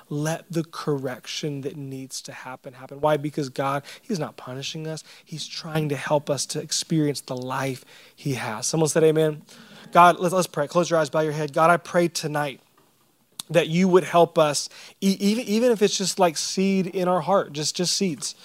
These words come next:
that you would, you would help us tonight just to have this, this, this inkling of truth in us that goes, "You know what?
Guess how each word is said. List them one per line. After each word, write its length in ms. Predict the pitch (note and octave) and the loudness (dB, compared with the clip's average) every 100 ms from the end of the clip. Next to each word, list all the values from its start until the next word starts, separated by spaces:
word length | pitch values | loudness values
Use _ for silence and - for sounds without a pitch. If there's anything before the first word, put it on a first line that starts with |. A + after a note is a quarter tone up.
| - - - - | -20 -20 -20 -10
that 100 | D3+ | 0
you 160 | E3+ | 6
would, 160 | A3 G#3+ | 6 6
you 140 | F#3 | 4
would 120 | G#3 F#3+ | 4 4
help 260 | G#3 G#3 - | 2 0 -2
us 240 | F#3 F#3 - | 0 0 0
tonight 300 | F#3 F3 E3 | 0 0 0
just 200 | F3+ F#3+ | -4 -6
to 60 | |
have 220 | F#3 G3+ | -2 0
this, 340 | F3+ E3+ - - _ - - - - | 2 0 -2 -8 _ -20 -20 -20 -2
this, 300 | F3 D3+ - | 0 2 -2
this 260 | E3+ E3+ - | -2 -2 -2
inkling 540 | G3 G3 F#3 G#3 G3 E3+ | 2 2 4 4 4 4
of 100 | - | -2
truth 480 | - - G3 F#3 - | -4 4 4 4 0
in 220 | F#3 E3+ D#3+ | -2 -2 0
us 240 | E3+ D#3+ | -2 -2
that 120 | - D#3+ | -2 -2
goes, 240 | D#3+ D#3 | 0 0
"You 80 | D#3+ | 0
know 160 | F3+ F#3 | 0 2
what? 400 | F#3 F#3+ F#3+ | 6 6 4